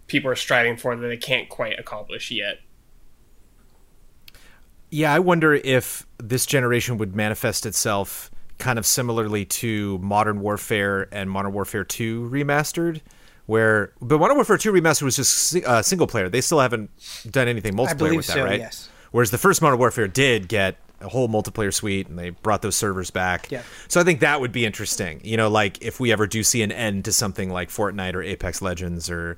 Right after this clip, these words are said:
Speaker 2: you know, any of these games that, uh, um, you know, only exist because they are played multiplayer, and then after they're gone, it's like, yeah, that somebody might set up their own server or something. I ma-,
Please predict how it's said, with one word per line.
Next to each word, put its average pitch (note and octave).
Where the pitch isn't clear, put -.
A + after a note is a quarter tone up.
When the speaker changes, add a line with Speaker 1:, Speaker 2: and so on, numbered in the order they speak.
Speaker 2:
you G2
know, G2+
any G2+
of F#2+
these F#2+
games F#2
that, F2
uh, E2+
um, F2+
you G2+
know, E2
only C3
exist G2+
because F#2+
they F#2
are F2
played F2
multiplayer, E2+
and F2
then E2
after F#2
they're E2+
gone, E2+
it's E2
like, F2
yeah, F#2
that F#2
somebody C3+
might A2+
set C3
up A2
their G2+
own G#2
server G2
or F2
something. F#2
I F2
ma-, F2